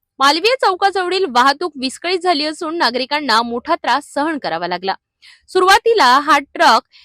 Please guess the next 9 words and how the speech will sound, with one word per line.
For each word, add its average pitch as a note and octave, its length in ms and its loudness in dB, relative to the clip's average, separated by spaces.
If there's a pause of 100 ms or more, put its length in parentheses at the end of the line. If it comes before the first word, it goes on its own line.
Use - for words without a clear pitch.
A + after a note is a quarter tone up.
(140)
इरविन D#4+ 360 -2
चौकाच्या G4+ 540 2
मार्गावरून D4+ 680 0
डफरिन F#4 560 -4
हॉस्पिटलच्या D#4 680 -4
दिशेने C4 580 -6
मागे A#3+ 400 -2
घसरत C#4+ 400 -6
होता. D#4+ 240 -4